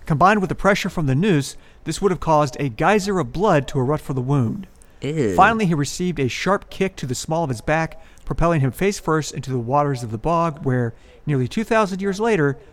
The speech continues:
Speaker 1: he was found by workers digging for peat in the Lindo Moss.
Speaker 2: That's super fucked. That's super fucked.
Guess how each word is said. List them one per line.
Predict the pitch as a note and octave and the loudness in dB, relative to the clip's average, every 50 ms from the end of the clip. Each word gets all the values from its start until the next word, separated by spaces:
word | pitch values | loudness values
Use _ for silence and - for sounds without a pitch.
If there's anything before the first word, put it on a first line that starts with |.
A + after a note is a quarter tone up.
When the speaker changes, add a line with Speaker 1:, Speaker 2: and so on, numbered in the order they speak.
| - - - | -20 -20 -8
Speaker 1:
he | - D#3+ | -4 -4
was | D3 C3+ - | -2 -2 -2
found | - D#3+ D#3 D#3 C#3+ C#3 | -2 0 0 0 0 2
by | D3 C3 | 0 0
workers | B2 A#2 F3 B3 C4+ - - D#3 C#3+ B2+ C3 - - | 0 0 0 0 0 0 0 -2 -2 -2 -4 -10 -6
digging | - D#3+ C#3+ D3 C3+ | -6 -4 -4 -4 -6
for | - - B2 | -6 -6 -8
peat | - - - A#3 F#3+ D#3+ - - - | -8 -4 -4 -2 -2 -4 -6 -8 -6
in | D3+ C#3 | -4 -4
the | B2 B2+ | -2 -2
Lindo | A2+ B2 D#3 E3 D#3 D#3 D3+ C#3+ | -2 -2 -2 -2 -2 -2 -2 0
Moss. | C3+ C3+ - - D#3 - - - - - - - - - - - - - - - - - - - - | -2 -2 -2 -4 -8 -12 -14 -18 -18 -20 -20 -20 -20 -20 -20 -20 -20 -20 -20 -20 -20 -20 -20 -14 0
Speaker 2:
That's | - C3 D3+ D3+ - | 2 2 2 4 2
super | - - - A#2+ A2 - G#2+ G2 | 0 0 2 0 0 -2 -4 -6
fucked. | - - - F#2 - - - - - - - - - - - - - - _ _ _ - - | -4 -2 -2 -2 -2 -4 -14 -14 -14 -14 -18 -18 -18 -18 -20 -20 -20 -20 _ _ _ -10 -6
That's | A#2 A2+ - - | -6 -6 -4 -2
super | - - - - C3+ C#3 _ - B2+ B2+ | -2 -2 0 -2 -4 -6 _ -4 -6 -4
fucked. | - - F#2+ F2 - - - - - | -2 -2 -4 -4 -4 -6 -10 -10 -10